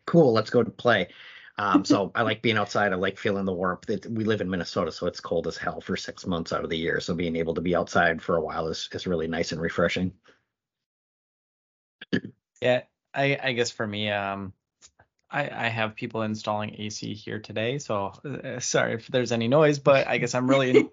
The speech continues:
Speaker 2: <laughs>
Speaker 3: looking forward to enjoying A C 'cause I never had that at my house here. Um, but otherwise, uh, I, I'd say I've been really itching to start up the classic cars here. You know, I, I've got two of those, and, um,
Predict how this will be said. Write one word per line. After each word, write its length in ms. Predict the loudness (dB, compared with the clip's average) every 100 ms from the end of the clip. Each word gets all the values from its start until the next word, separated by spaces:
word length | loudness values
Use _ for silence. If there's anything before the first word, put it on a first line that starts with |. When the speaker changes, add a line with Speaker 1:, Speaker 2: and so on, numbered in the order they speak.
| 0
Speaker 2:
<laughs> 120 | 4
Speaker 3:
looking 240 | 2 2
forward 180 | 2 4
to 80 | 4
enjoying 340 | 0 0 -2
A 120 | -2 -2
C 260 | -2 -4
'cause 160 | -4 -2
I 80 | 0
never 240 | 0 -2
had 200 | -2 -2
that 200 | -2 -2
at 140 | -2
my 120 | 0 0
house 340 | -2 -2 -4
here. 340 | -2 0 0 -6 -20 -20 _ -10
Um, 500 | -6 -4 -4 -6 -8 -12 _
but 140 | -2 2
otherwise, 760 | 2 2 4 4 4 0 -4 -10 _ _ _ -8
uh, 40 |
I, 400 | -4 -2 0 -2 -2
I'd 120 | -6
say 300 | -4 -2 -2
I've 180 | -2 -2
been 160 | -4
really 300 | -4 -6 -6 -6
itching 320 | -8 -10 -10
to 220 | -8 -8
start 260 | -8 -6 -8
up 100 | -10
the 80 | -12
classic 460 | -8 -6 -6 -10
cars 400 | -8 -6 -6 -8
here. 340 | -12 -14 -10 -10
You 160 | -10
know, 60 | -10
I, 220 | -10 -10
I've 100 | -10
got 220 | -10 -8
two 100 | -2
of 60 | 4
those, 340 | 6 6 2
and, 320 | -4 -6 -8 -14 _ _ -12
um, 360 | -10 -8 -10